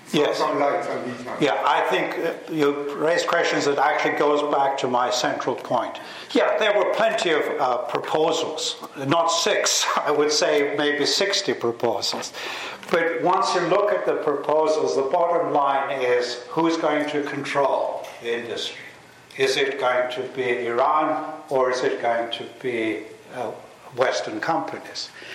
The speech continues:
Speaker 2: And in none of those proposals that they gave to him was nationalization accepted. Okay. Verbally say, say, "Yes, we accept nationalization,"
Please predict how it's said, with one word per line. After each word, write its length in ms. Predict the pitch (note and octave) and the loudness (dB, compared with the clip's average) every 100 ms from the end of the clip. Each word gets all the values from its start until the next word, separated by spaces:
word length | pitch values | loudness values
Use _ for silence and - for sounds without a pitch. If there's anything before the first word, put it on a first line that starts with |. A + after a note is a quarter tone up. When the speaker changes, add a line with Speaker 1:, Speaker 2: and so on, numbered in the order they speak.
| - - - - - - | -12 -12 -12 -12 -2 0
Speaker 2:
And 260 | D3 D#3 | 2 0
in 180 | F3+ D#3+ | 0 2
none 220 | D#3+ F#3 | 4 4
of 160 | G3+ G3 | 2 4
those 300 | E3 D3+ - | 4 4 2
proposals 840 | - C3+ - C#3 C#3 C#3 B2+ A2 | -2 -2 2 4 4 2 0 0
that 200 | - A2+ | -2 -4
they 200 | - A#2 | 0 0
gave 460 | G#2 C3 C#3 D#3+ C3 | 0 0 2 2 0
to 140 | - G2+ | -2 -2
him 440 | - A2 F#2+ G2 - - - - - A2+ | 0 -2 -2 -8 -12 -18 -18 -20 -10 0
was 400 | C3 C3 B2+ C#3 | 2 4 2 0
nationalization 1160 | B2+ C3 - D3 B2 A#2+ G#2+ B2 A#2 - A#2 | 2 2 0 0 2 2 2 2 2 0 -2
accepted. 640 | G#2+ - - C#3 - - - - - - - - - | -2 0 0 0 -2 -8 -10 -12 -18 -20 -20 -20 -14
Okay. 360 | - B2 G2 F#2 - - - - - | -2 -2 -2 -6 -12 -18 -18 -12 0
Verbally 480 | D3+ F3+ F#3 E3 D#3 | 2 4 4 2 2
say, 280 | - C3 - | 0 -2 -2
say, 340 | - C#3 C#3 | 0 0 2
"Yes, 320 | D#3 - - - | 2 2 0 0
we 120 | C3 | 0
accept 460 | C3 C3 D3 C#3 - | 2 2 0 0 0
nationalization," 1160 | B2+ A#2 - C3 A2 A2 B2+ D#3 D3+ - B2+ | 0 0 -2 -2 0 0 2 2 2 0 -2